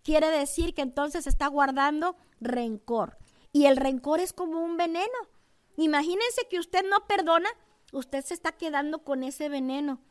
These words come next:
Y la persona con la que usted se enojó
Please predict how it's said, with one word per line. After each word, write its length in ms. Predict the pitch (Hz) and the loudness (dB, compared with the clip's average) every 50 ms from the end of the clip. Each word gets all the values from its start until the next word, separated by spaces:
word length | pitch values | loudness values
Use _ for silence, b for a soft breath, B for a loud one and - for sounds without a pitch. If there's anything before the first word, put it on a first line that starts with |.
| b b b b b b b b _ _ _ _ | b b b b b b b b _ _ _ _
Y 200 | 339 349 339 330 | 2 2 4 4
la 160 | 339 339 349 | 2 0 0
persona 380 | 349 359 349 370 - - 427 466 508 480 466 415 415 427 415 - | 0 0 0 0 0 0 2 2 2 2 2 2 2 2 0 0
con 140 | - 330 330 | 0 0 0
la 100 | 311 311 | 0 -4
que 140 | 311 - 339 | -6 -8 -10
usted 220 | 320 - 359 392 | -10 -8 -10 -10
se 140 | - - 415 | -8 -6 -6
enojó 500 | 392 370 359 381 - 415 392 392 392 392 | -6 -6 -6 -6 -2 -2 0 0 -2 -4